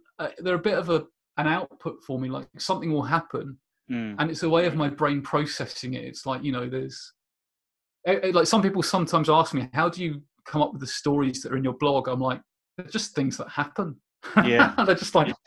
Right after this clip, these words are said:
Speaker 1: it's nothing more inter-, it's just the, the things I, that happen in my life,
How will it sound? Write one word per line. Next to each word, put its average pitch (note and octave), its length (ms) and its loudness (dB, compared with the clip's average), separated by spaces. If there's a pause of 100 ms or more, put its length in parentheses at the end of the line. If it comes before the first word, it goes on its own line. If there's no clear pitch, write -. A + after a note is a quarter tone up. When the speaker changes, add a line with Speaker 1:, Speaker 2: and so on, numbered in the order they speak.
(100)
Speaker 1:
it's E3+ 140 -4
nothing G3 320 4
more E3 160 10
inter-, E3 260 4
it's - 140 2
just - 160 -4
the, D#3+ 60 2 (120)
the D#3+ 60 -14
things D3+ 280 2
I, C#3+ 140 4
that D3 220 -4
happen C#3+ 280 0
in C#3 80 0
my C3+ 120 0
life, D#3 340 -2